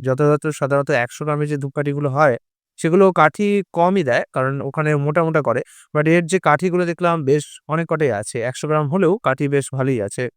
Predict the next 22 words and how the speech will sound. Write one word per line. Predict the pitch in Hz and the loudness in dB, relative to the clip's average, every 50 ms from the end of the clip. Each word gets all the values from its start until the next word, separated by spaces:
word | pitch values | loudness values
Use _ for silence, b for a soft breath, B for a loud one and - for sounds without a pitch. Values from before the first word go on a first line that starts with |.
| _ _ _ _ _ _ _ _ | _ _ _ _ _ _ _ _
এছাড়া | - 165 220 247 254 240 214 196 | 0 4 6 6 6 6 6 4
একটা | 185 - 214 | 4 2 0
বিশেষত্ব | 190 175 180 - - 196 190 185 - 190 180 | 0 -2 -2 -2 0 0 0 0 0 0 0
বলবো | 156 147 127 131 143 151 170 170 | 0 0 -2 0 0 0 0 0
যে | 151 147 147 143 | 2 2 4 4
এই | 143 139 | 2 2
ধুকাইটা, | 139 147 139 - 147 143 139 135 127 127 160 - _ _ _ _ _ | -2 -4 -4 0 0 0 0 0 0 0 -2 -2 _ _ _ _ _
এই | - 165 185 | 0 2 2
ধুকাইটা | 180 196 175 - 202 196 190 196 196 196 196 196 190 - - | 2 2 2 2 2 4 4 4 6 6 4 4 2 0 -2
আপনি | 147 151 - - 170 160 | -2 -2 -2 -4 -6 -4
কিন্তু | - 180 170 156 180 175 | -2 -4 -2 -2 -2 -2
বেশ | 160 165 165 156 - - 139 | -2 -2 -2 -2 -4 -4 -2
লাস্টিং | 139 139 143 - - 190 160 135 | -2 -2 -2 -2 -4 -4 -2 -2
ভালো | 123 117 113 110 | -2 -4 -4 -4
করে, | 104 110 113 117 | -4 -4 -4 -4
মানে | 120 127 127 131 131 131 127 - | -2 -2 -2 -2 -2 -4 -4 -4
পনেরো | - 147 151 156 160 160 | -4 -4 -2 0 -2 -2
কুড়ি | - 165 160 156 | 0 0 0 0
মিনিট | 156 160 156 156 151 - _ | 0 0 0 -2 -4 -4 _
প্রত্যেকটা | 190 196 - 247 226 247 226 | -8 -6 -6 -2 0 0 0
ধুকারি | 185 170 - 131 123 147 | 0 0 -2 -2 -2 -2
অ্যাভারেজলি। | 151 120 139 156 185 190 165 131 127 - 165 208 | 0 0 2 4 4 4 2 2 -2 -4 -6 -6